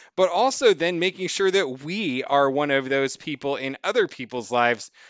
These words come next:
that we are people that are not gonna draw people off track. And, uh, and so, uh, and if you just think about the weight of sin,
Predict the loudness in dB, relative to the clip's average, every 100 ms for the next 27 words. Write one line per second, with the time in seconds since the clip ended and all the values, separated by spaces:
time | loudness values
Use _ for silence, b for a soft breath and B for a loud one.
0 | b 0 0 2 6 10 8 8 -2 0
1 | 4 4 4 4 2 0 -2 2 2 2
2 | -4 -4 -6 -2 -2 -2 -4 -4 -4 -4
3 | -10 -20 -20 B B B 2 2 4 6
4 | 6 4 0 2 4 2 -2 _ _ _
5 | _ -6 2 6 6 4 -2 _ _ _
6 | _ -6 -2 -2 -2 -4 -2 0 2 4
7 | 2 0 2 2 2 -4 -6 -4 -2 -2
8 | -2 -4